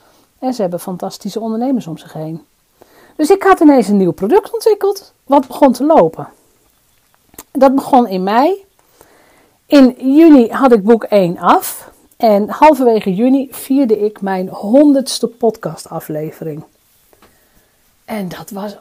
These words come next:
ook echt een mijlpaal. Dus als je jezelf een idioot doel stelt, hè, honderd podcasts in honderd dagen, het is heel gemakkelijk gezegd, maar het is een bak werk. Dus het is echt niet zo makkelijk gedaan.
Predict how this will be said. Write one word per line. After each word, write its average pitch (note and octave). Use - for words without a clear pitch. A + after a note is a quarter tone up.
ook C#4
echt -
een G3+
mijlpaal. A#3
Dus F#3+
als A3
je A3+
jezelf A#3+
een A3+
idioot B3+
doel D#4
stelt, F3
hè, B3
honderd B3
podcasts A#3+
in A3
honderd G#3+
dagen, A3
het -
is C4+
heel C#4+
gemakkelijk A#3+
gezegd, G#3+
maar D4
het B3+
is G#3
een E3+
bak F#3
werk. A3+
Dus F3+
het -
is G#3+
echt B3
niet G#3
zo -
makkelijk E3+
gedaan. G#3